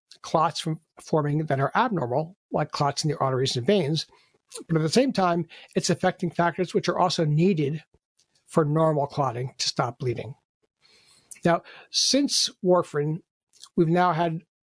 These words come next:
a number of advances in the treatment of clots. And, and these are new drugs now called factor ten A inhibitors. Factor ten A is another factor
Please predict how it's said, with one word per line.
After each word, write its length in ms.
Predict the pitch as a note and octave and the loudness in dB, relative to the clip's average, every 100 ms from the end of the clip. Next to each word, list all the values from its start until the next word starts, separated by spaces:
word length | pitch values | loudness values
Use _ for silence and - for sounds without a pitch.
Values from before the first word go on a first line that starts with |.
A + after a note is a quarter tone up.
| _ | _
a 80 | E3+ | 2
number 300 | F3+ A3+ G#3 | 2 4 2
of 60 | E3+ | 2
advances 580 | C#3+ E3 F3 E3 C#3 | 2 0 0 0 -2
in 80 | C3+ | -2
the 40 | B2+ | -2
treatment 400 | - G3 E3+ B2+ | 0 0 0 -6
of 120 | - | -4
clots. 400 | C3 A#2 - - - - - - | -2 -2 -4 -6 -12 -20 -20 -4
And, 200 | D#3+ D3+ - | 0 0 0
and 100 | D3+ | 2
these 240 | F#3+ G#3 | 2 4
are 140 | G3 F3 | 4 4
new 180 | F#3 G#3+ | 2 2
drugs 320 | F#3+ E3+ E3+ | 2 2 0
now 180 | D3 D#3 | 0 0
called 400 | - D3 C#3+ - _ _ - - _ | 0 0 0 -6 _ _ -20 -20 _
factor 520 | F3+ F3+ - F3+ F#3+ _ | 0 2 0 0 0 _
ten 180 | F#3+ E3+ | 0 2
A 160 | D#3 | 2
inhibitors. 520 | C#3+ D3 C#3 - - - - - - - | 2 0 0 -2 -4 -4 -12 -20 -8 -2
Factor 260 | E3+ G3 | -2 -2
ten 160 | E3 E3+ | 0 2
A 40 | |
is 140 | F3 E3+ | 2 2
another 320 | E3 G3+ G3 | 2 2 0
factor 540 | - D3+ - F#3+ G#3+ | 0 -4 0 -2 -2